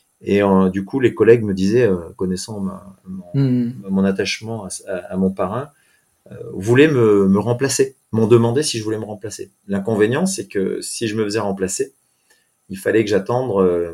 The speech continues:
Speaker 1: dix, douze, quinze minutes. Et ça veut dire que la personne en face, elle était décédée.
Speaker 2: Ouais.
Speaker 1: sur un arrêt cardiaque en montagne, parce qu'il y avait pas de défibrillateur, malheureusement, il y avait pas de pompiers, il y avait pas de, de V S A B.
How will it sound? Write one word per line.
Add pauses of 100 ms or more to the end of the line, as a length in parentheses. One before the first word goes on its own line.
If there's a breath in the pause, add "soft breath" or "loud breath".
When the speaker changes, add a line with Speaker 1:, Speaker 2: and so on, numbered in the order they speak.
(140)
Speaker 1:
dix,
douze,
quinze
minutes. (640)
Et
ça
veut
dire
que
la
personne
en
face,
elle
était
décédée. (580)
Speaker 2:
Ouais.
Speaker 1:
sur
un
arrêt
cardiaque
en
montagne, (120)
parce
qu'il
y
avait
pas
de
défibrillateur,
malheureusement,
il
y
avait
pas
de
pompiers,
il
y
avait
pas
de,
de
V
S
A
B.